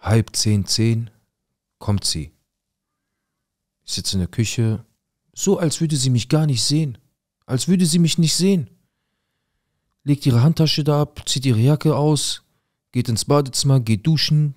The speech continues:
kommt wieder, setzt sich vorm Fernseher und macht irgendwas an. Ich so: „Guten Morgen.“ Sagt: „Morgen.“ Ich so: „Wo warst du die ganze Zeit? Ich hab dich hunderttausendmal angerufen.“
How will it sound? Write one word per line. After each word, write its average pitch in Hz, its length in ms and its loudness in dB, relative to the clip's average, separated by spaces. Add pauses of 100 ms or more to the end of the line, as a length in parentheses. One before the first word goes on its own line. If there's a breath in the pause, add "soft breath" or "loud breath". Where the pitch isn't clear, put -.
kommt 110 220 -4
wieder, 143 220 2
setzt 120 200 -2
sich 117 140 -6
vorm 107 160 -4
Fernseher 139 380 -2
und 107 120 -6
macht 117 200 -8
irgendwas 110 340 -4
an. 90 160 -4
Ich 80 100 -8
so: 82 500 -6 (1800)
„Guten 98 240 -2
Morgen.“ 123 400 2 (1500)
Sagt: - 220 -6
„Morgen.“ 95 440 0 (720)
Ich - 80 -16
so: 78 160 -10
„Wo 78 140 -8
warst 147 240 0
du 135 40 -2
die 113 60 0
ganze 90 220 0
Zeit? 85 120 -4
Ich - 60 -6
hab - 80 -6
dich - 160 -12
hunderttausendmal 123 560 2
angerufen.“ 117 540 -4